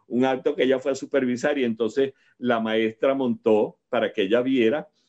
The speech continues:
la, el Don Ramón tenía una camarita y entonces los muchachitos hacían, "Don Ramón tenía una camarita", y hacían así como una cámara de fotografía. <laughs> Y mi mamá se paró, "Niña, ¿qué ignorancia es esa?"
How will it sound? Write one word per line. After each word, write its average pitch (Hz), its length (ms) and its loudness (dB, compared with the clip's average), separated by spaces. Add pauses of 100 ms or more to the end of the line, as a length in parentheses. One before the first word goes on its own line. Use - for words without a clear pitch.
(200)
la, 113 320 0
el 107 140 2
Don 110 200 0
Ramón 107 400 -4
tenía 123 220 -4
una 123 180 -6
camarita 135 500 -2
y 139 60 2
entonces 117 380 0
los 143 100 2
muchachitos 131 600 -2
hacían, 135 280 0 (200)
"Don 117 180 0
Ramón 185 540 -2
tenía 185 240 0
una 120 160 -4
camarita", 123 600 0
y 127 120 2
hacían 120 260 0
así 127 140 -6
como 143 160 0
una 139 120 -2
cámara 131 240 0
de 131 40 0
fotografía. 110 520 -2 (560)
<laughs> - 1500 -2 (100)
Y 262 240 -4
mi 320 140 4
mamá 208 340 -2
se 208 160 0
paró, 165 300 0
"Niña, 185 580 -2 (840)
¿qué 180 100 0
ignorancia 208 720 2
es 175 240 2
esa?" - 300 -4